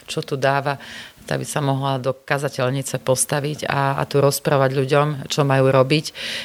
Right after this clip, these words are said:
Nie, e, naozaj každý ten človek si musí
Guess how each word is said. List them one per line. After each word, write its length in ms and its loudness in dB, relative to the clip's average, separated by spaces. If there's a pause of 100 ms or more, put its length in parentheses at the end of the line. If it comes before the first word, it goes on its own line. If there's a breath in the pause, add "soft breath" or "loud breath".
(120)
Nie, 320 2
e, 480 -4
naozaj 640 2
každý 320 -2
ten 160 0
človek 320 2
si 160 -4
musí 880 -2